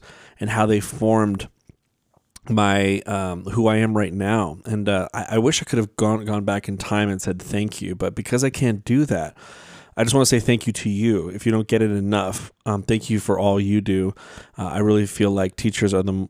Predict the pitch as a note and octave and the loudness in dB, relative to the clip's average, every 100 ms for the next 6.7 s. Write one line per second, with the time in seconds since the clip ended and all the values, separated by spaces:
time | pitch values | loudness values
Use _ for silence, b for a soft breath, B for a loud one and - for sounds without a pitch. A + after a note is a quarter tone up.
0 | _ - G2 G2 - A2+ G#2+ - A#2+ A#2+ | _ -2 2 2 2 0 0 2 2 2
1 | - F#2+ F2+ E3+ E3+ A2+ G2+ G2+ G#2+ A#2+ | 2 0 0 -2 2 4 4 4 0 0
2 | D3+ D3 A#2+ A2+ G#2 F#2+ G2+ G#2 G#2 G2+ | 2 2 2 2 2 2 2 2 2 2
3 | F#2+ G2 F#2+ F2+ - G#2+ A2 - F2 G2+ | 2 -2 -2 -4 -2 -2 -2 -4 -6 -6
4 | F2+ - B B B B - A#2+ A#2 A#2 | -8 -8 B B B B -2 2 4 6
5 | A2+ - G#2 - G#2+ A2 G#2 G2 G2 G2 | 4 2 -2 2 2 4 2 0 -4 -4
6 | F#2 G2+ G#2 G2+ F2 F2+ F#2 | -4 2 2 4 0 -4 -8